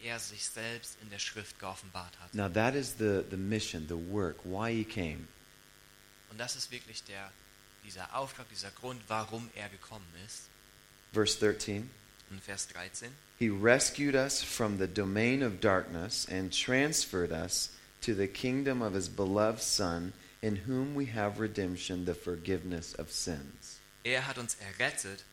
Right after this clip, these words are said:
Speaker 1: aus der Herrschaft der Finsternis und hat uns versetzt in das Reich des Sohnes seiner Liebe,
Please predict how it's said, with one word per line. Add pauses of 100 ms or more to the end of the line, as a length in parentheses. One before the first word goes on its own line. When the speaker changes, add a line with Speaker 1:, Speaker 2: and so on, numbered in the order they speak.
(140)
Speaker 1:
aus
der
Herrschaft
der
Finsternis (340)
und
hat
uns
versetzt
in
das
Reich
des
Sohnes
seiner
Liebe,